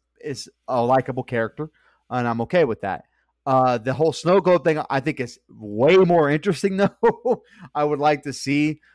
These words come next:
how all that, like, I would like to see that story played out a little more. So, uh, just a mixed bag here at the end. I think that this movie suffers greatly from, one, about being about twelve to fifteen minutes too long.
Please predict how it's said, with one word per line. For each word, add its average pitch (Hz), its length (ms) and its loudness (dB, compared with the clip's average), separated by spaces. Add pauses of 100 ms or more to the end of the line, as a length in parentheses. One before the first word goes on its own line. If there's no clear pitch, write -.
(140)
how 135 220 2
all 135 140 4
that, 135 220 2 (180)
like, 131 180 -6
I 127 60 -2
would 131 160 -4
like 135 200 0
to 117 60 -14
see 139 220 -2
that 127 200 2
story 135 300 2
played 127 220 0
out 135 160 2
a - 20 -4
little 135 220 0
more. 135 240 2
So, 120 420 2 (300)
uh, 123 280 0
just 262 320 -4
a 202 60 2
mixed 156 300 -2
bag 131 260 2
here 120 160 0
at 117 120 -6
the 117 180 -4
end. 117 220 -2 (440)
I 156 220 2
think 190 320 -2 (100)
that 147 280 2 (320)
this 208 380 -2
movie 170 600 -2
suffers 127 880 -2 (240)
greatly 123 520 -2
from, 110 340 -10
one, 151 500 0 (440)
about 127 360 0 (480)
being 147 260 0
about 135 300 2 (320)
twelve 156 640 0
to 143 100 -4
fifteen 156 420 -4
minutes 147 300 -4
too - 180 -6
long. 135 380 -2